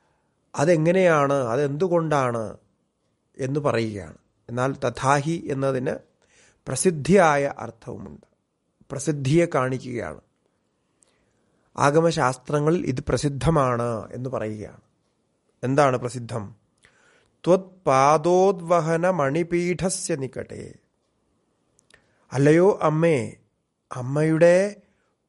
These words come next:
പാദങ്ങൾ വച്ചിരിക്കുന്ന, കാൽപാദങ്ങൾ വച്ചിരിക്കുന്ന ആ മണിപീഠത്തിൻ്റെ നികടത്തിൽ,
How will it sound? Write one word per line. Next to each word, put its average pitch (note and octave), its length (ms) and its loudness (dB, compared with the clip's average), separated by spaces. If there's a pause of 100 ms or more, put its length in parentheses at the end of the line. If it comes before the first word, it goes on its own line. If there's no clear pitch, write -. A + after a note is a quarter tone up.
(140)
പാദങ്ങൾ F3 1000 2 (1120)
വച്ചിരിക്കുന്ന, C#3 760 -2 (260)
കാൽപാദങ്ങൾ D3 840 0
വച്ചിരിക്കുന്ന C#3+ 840 -2 (500)
ആ C#3+ 240 2
മണിപീഠത്തിൻ്റെ F3 1500 0 (400)
നികടത്തിൽ, C3+ 840 -4